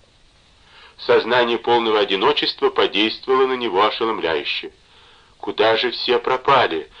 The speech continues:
с ужасом спрашивал себя Хеннесси. Он ещё не участвовал ни в одном бою, и бросать его вот так одного просто нечестно. Его охватило чувство горькой обиды на товарищей.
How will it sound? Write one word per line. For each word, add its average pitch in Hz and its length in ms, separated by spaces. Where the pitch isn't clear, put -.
с - 160
ужасом 95 460
спрашивал 98 580
себя 90 300
Хеннесси. - 560
Он 143 160
ещё 151 220
не 151 100
участвовал 147 680
ни 127 120
в 123 60
одном 123 400
бою, 113 480
и 110 140
бросать 117 680
его 120 280
вот 120 280
так 139 300
одного 98 540
просто 143 400
нечестно. 131 680
Его 123 240
охватило 160 480
чувство 165 420
горькой 151 520
обиды 143 360
на 135 120
товарищей. - 680